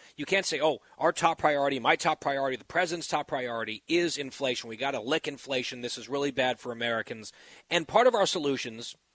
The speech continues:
are to raise the cost of doing business on employers and corporations, which pass down those costs to consumers. That's what they always do. Consumers can least afford that these days.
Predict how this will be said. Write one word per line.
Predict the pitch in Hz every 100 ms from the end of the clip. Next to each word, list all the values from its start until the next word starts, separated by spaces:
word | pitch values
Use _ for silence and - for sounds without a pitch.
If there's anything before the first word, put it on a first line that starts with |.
| _ -
are | 151
to | 156 - 147 139 - _
raise | 131 135 202 247 -
the | 208
cost | - 175 156
of | 160
doing | 135 151 131
business | 135 120 120 117 - - _ _ _ _
on | 151
employers | 139 127 - 185 160 143 127
and | 139 123 _ _ _ _ _ -
corporations, | 180 165 151 151 135 101 143 - _ _ _ _
which | 147 147 - - - _ _ _ _ _ _ _ _
pass | - 180 165
down | 165 165 170
those | 156 135 127
costs | - 147 123 123
to | - - 190
consumers. | 165 - 156 120 120
That's | 127 131
what | 143
they | 127
always | 127 160 151 117
do. | 123 107 117 _ _ _ _ -
Consumers | - 139 175 170 147
can | 151
least | 120 120 196 - 160
afford | - 156 127
that | 113 107
these | 117 107 -
days. | 107 98 131